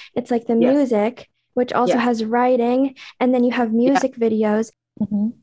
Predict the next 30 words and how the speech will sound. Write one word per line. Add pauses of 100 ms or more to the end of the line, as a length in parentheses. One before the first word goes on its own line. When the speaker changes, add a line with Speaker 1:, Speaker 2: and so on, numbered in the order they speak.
Speaker 3:
And
it
heals
people
too.
Speaker 1:
I
know.
Speaker 3:
Music
heals (100)
Speaker 2:
Yeah.
Speaker 3:
people. (100)
Speaker 1:
Even,
like,
fashion
though (200)
is
like,
Speaker 2:
Mm.
Speaker 1:
if,
if
you (220)
think
of
an (100)
artist (280)
and
their
iconic
Speaker 2:
Mm.
Speaker 1:
eras,